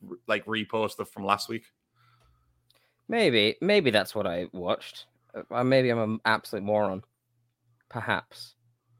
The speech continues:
Speaker 2: I'm gonna check Twitter.
Speaker 1: Okay, you check Twitter.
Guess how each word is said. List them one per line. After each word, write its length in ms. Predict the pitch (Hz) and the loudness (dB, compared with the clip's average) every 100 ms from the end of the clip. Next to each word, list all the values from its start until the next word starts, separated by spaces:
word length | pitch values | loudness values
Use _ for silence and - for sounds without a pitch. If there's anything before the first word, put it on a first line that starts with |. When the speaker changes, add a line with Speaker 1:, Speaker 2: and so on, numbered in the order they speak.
| _ _ _ _ _ _ _ | _ _ _ _ _ _ _
Speaker 2:
I'm 180 | 139 151 | 8 10
gonna 140 | 156 143 | 8 4
check 340 | - 151 - | 4 4 2
Twitter. 420 | - 135 - 104 - _ _ _ _ _ _ _ - - - | 0 0 2 -4 -4 _ _ _ _ _ _ _ -20 -12 8
Speaker 1:
Okay, 260 | 185 160 107 | 8 8 4
you 200 | 131 139 | 0 0
check 280 | 131 117 | 0 0
Twitter. 360 | - 104 98 101 | -2 -6 -4 -6